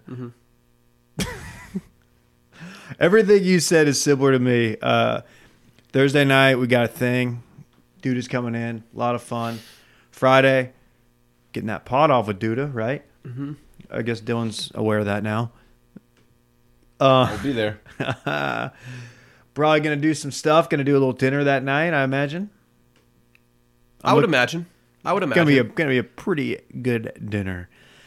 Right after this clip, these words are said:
Speaker 2: Uh, Saturday, I think it's kind of a free-for-all. Up in the air. I would like to get a little, uh, some kind of golf course activity. Um, I
Speaker 1: On
Speaker 2: don't know.
Speaker 1: Saturday?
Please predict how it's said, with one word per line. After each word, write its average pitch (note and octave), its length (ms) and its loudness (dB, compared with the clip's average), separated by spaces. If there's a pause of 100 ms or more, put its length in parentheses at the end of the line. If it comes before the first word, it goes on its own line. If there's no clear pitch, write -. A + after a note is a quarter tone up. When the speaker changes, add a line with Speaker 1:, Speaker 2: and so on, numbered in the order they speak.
(140)
Speaker 2:
Uh, C3 300 4
Saturday, E3 760 4
I A#2+ 60 -8
think B2+ 120 -6
it's A#2+ 80 -10
kind A#2+ 160 0
of G#2+ 60 -6
a G#2 60 -6
free-for-all. G2+ 680 -6
Up B2+ 180 -6
in B2 60 -8
the A#2 140 -6
air. A#2 320 -6 (580)
I B2 60 -4
would C#3 240 2
like C#3+ 140 4
to C#3+ 80 -2
get C3 180 0
a - 20 -4
little, B2+ 340 0
uh, A2+ 220 -2
some E3+ 200 -6
kind G#3+ 140 -2
of G#2+ 120 -4
golf A#2 260 0
course A#2 320 -4
activity. A#2+ 640 -4 (540)
Um, A2 640 -8 (1160)
I F3 60 -6
Speaker 1:
On - 40 -2
Speaker 2:
don't A2+ 100 -4
know. G2 60 -6
Speaker 1:
Saturday? D#4 600 -2